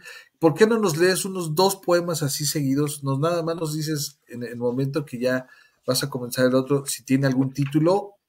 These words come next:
y, y aprovechar el tiempo corto que nos queda para escuchar de tu poesía.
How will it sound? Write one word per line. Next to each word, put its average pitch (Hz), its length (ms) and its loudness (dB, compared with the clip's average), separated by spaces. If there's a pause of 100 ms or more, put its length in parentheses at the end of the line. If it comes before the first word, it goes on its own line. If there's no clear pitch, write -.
(240)
y, 123 280 -2
y 120 220 2
aprovechar 123 560 2
el 185 160 -2
tiempo 156 580 0 (380)
corto 156 380 6
que 139 100 0
nos 123 220 -2
queda 147 520 2
para 131 180 4
escuchar 139 480 2
de 143 100 0
tu 131 120 -10
poesía. - 420 -12